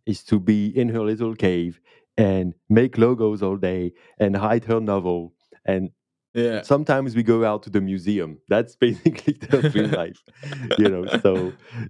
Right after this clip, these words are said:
Speaker 1: it's, uh, it's, uh, yeah, she doesn't want to do something else. But there are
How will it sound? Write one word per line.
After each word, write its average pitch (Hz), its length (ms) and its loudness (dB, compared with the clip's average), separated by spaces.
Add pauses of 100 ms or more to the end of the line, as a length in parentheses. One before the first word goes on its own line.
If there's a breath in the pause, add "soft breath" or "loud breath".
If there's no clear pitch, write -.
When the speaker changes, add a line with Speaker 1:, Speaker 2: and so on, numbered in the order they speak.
(120)
Speaker 1:
it's, - 340 0
uh, 90 200 0
it's, 95 260 0
uh, 85 300 0 (580)
yeah, 82 200 2
she - 140 -2
doesn't 90 280 2
want 87 160 -6
to 90 80 -8
do 85 280 -2
something 87 320 -2
else. 78 280 -8 (560)
But 92 240 0 (480)
there 107 160 4
are 110 140 -2